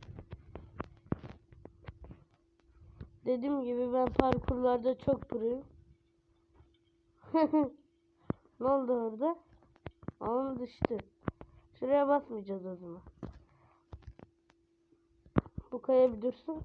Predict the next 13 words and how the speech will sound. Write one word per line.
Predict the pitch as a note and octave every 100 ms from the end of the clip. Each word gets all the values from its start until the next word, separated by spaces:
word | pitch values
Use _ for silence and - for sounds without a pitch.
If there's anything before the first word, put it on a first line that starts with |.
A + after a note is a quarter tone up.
| -
Heh, | G#3+ G#3+ F#3
durdu. | G#3+ G3+ G3+ - - - - - - - - _ - - - - _ - - _ _ _ _ _ - - _ _ _ _ _ - - _ _ _ _ - _ - _ _ _ -
Tamam, | B3 B3 B3
koş, | C4 -
koş, | C4 A#3+ -
koş, | C4 - C4
koş, | B3
koş. | C4 B3+ - - - _ _ - - - - -
Anıl | G#3+ B3 A#3
basar | A3+ A#3 B3+ A#3
gene. | G#3+ G#3+ C4 C4 - - - - - - - - - - - - - _ _ -
O | G#3 G#3
düğmeye. | G#3+ G#3 G3+ G#3